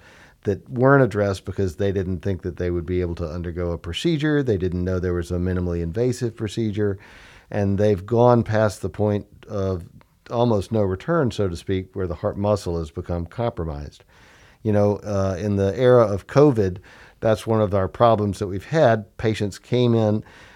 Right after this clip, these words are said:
and either knew they had a valve problem but didn't want to get evaluated, or didn't want to get evaluated at the front end at all. And so we've seen patients come in a little bit later,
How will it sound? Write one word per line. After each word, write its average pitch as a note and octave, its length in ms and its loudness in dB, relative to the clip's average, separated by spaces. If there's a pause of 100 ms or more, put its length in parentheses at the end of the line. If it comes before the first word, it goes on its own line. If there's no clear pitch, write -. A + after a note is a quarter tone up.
(140)
and G#2+ 260 0
either G#2+ 280 0
knew C#3 160 4
they C#3 160 4
had A#2+ 120 4
a A#2 60 2
valve A2+ 320 4
problem A2+ 480 0
but F#2+ 300 -6
didn't A2 300 2
want G#2 180 0
to - 20 0
get F#2+ 140 2
evaluated, F#2+ 880 2 (480)
or A#2+ 540 6 (140)
didn't A2+ 320 2
want G#2+ 140 2
to G#2 40 0
get G#2 120 0
evaluated G2 560 0
at F#2+ 120 -4
the - 80 -16
front A#2 280 0
end G#2 180 0
at F#2+ 80 -2
all. G#2 520 2
And F#2 220 -4
so G2+ 320 0
we've F#2+ 240 -4
seen A2 240 -2
patients F#2+ 380 -6
come G#2+ 260 -2
in G2 160 0
a F#2+ 40 -2
little F#2+ 220 -2
bit F2 180 -4
later, G2 580 -2